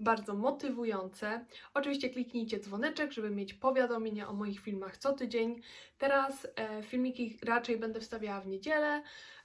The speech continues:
e, jakoś lepiej to mi pasuje, więc tak na razie testuję różne dni. E, a wy możecie też pisać w komentarzu, które dni najbardziej byście chcieli, żebym wstawiała filmiki. I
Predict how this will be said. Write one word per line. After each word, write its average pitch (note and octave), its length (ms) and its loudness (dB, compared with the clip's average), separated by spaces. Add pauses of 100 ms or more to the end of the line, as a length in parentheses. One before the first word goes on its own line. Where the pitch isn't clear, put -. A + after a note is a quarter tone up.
e, G#3+ 200 -6
jakoś G#3+ 320 -6
lepiej A3+ 380 0
to G3 320 -4
mi G3+ 140 -2
pasuje, D4 720 -2 (140)
więc A3 680 -4 (200)
tak A#3 200 -4
na A#3+ 100 0
razie A3 240 0
testuję A3+ 500 0
różne G3+ 340 -4
dni. C4+ 360 -4 (800)
E, G#3+ 240 -2
a C#4 100 8
wy C#4+ 120 0
możecie B3 380 -2
też A3 180 -6
pisać G3+ 340 -6
w - 40 -16
komentarzu, G3 920 -4
które G#3 400 -2
dni G3+ 220 0
najbardziej F#3+ 800 -2 (140)
byście G3+ 260 -8
chcieli, F#3+ 640 -10
żebym G3 240 -4
wstawiała F#3+ 340 -6
filmiki. G3+ 600 -2 (160)
I - 80 2